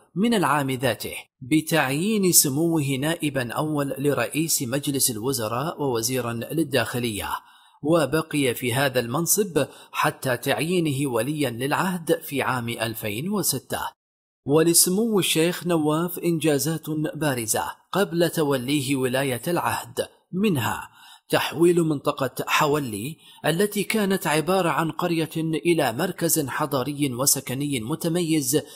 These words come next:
يعج بالنشاط التجاري والاقتصادي. وحين أسندت إلى سموه حقيبة وزارة الداخلية، كان هاجسه الرئيس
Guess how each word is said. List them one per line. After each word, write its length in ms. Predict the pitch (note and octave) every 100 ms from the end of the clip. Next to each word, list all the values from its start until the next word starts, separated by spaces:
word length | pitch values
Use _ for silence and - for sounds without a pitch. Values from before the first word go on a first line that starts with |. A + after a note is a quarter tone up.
| - - C#3+
يعج 500 | D#3 C3+ G#3+ D#3 F3
بالنشاط 600 | E3 D#3+ C#3+ - D3+ C#3+
التجاري 720 | - C3+ C3+ A#2+ B2 A2 G#2 D3
والاقتصادي. 1120 | D3 A#2 G#2 - D#3 - C3+ A#2+ A#2+ F2+ E2 - _ _ _ _ _
وحين 520 | B2+ C3 - G#3+ A3 G3
أسندت 640 | F3 F#3 F3+ F3+ D#3+ D#3+
إلى 260 | D#3+ D3+ C3
سموه 480 | - C#3 E3+ D#3 C3+ D#3
حقيبة 800 | - B2 - F3 D3 C#3 D3 C#3+
وزارة 440 | C3 B2 D3 C#3 B2
الداخلية، 720 | C3+ C3 A#2+ - C3 A#2+ F#2+ - - - - - _
كان 300 | G3+ G3 F3+
هاجسه 760 | D#3+ C3+ A#2+ A#2 D#3+ D#3+ C3+ D3
الرئيس 580 | B2 B2 C#3 F3 -